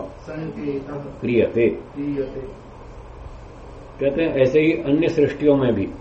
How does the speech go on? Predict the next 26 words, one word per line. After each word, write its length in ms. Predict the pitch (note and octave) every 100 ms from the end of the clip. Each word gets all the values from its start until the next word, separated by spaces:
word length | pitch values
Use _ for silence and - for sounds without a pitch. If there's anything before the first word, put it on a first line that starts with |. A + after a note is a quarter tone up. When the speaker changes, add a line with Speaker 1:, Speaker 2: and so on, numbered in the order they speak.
| - -
Speaker 2:
सर्ग 460 | - - A#2 A#2+ B2+ -
सृष्टि, 380 | - G#2 - F2 - - - - -
सर्गांतरेषु, 720 | G#2+ A#2 A#2 A2+ A#2 A2+ D#3 - - -
अन्य 220 | C3+ D#3
सृष्टियों 440 | D3 C#3 - D3 C#3
में 160 | A#2+
भी, 120 | G2+ - - - - - - - - - - -
पिछली 280 | A#2+ C#3 D3
सृष्टियां 440 | C#3 - D3 C3+
बीत 180 | B2+ A#2
गई, 200 | A2+ F#2
उनमें 440 | B2 C#3 D#3 C3+
भी, 120 | F#2+ - - - - - - - - - - -
और 240 | A#2 A#2 A2+
आगे 240 | B2 C#3
भविष्य 380 | C#3+ A2+ B2 C3+
में 200 | C3+ C#3
और 220 | A#2+ C3
होंगी, 320 | A#2+ B2+ C3 C#3+
उनमें 420 | - G2+ G#2 G#2
भी, 100 | G#2 - - - - - - -
अन्य 260 | C#3 E3 D#3
अन्य 160 | D#3+
सभी 280 | C#3 B2+ D3+
सृष्टियों 500 | D3+ C3 - B2+ G2
में 280 | G#2+ D#3+